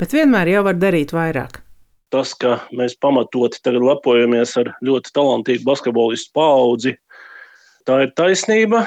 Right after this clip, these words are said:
Speaker 2: Lai izmantotu tās potenciālu, nepietiek viņus vienkārši sasaukt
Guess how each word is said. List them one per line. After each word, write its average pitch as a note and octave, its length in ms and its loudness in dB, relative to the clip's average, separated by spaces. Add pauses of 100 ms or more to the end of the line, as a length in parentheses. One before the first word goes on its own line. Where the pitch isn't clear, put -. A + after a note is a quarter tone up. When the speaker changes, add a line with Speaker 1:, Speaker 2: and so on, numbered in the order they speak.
(100)
Speaker 2:
Lai C#3 160 2
izmantotu C3+ 540 2
tās C3+ 180 0
potenciālu, B2 880 0 (640)
nepietiek C3 640 0
viņus C3+ 240 0
vienkārši C3 380 -2
sasaukt B2 340 0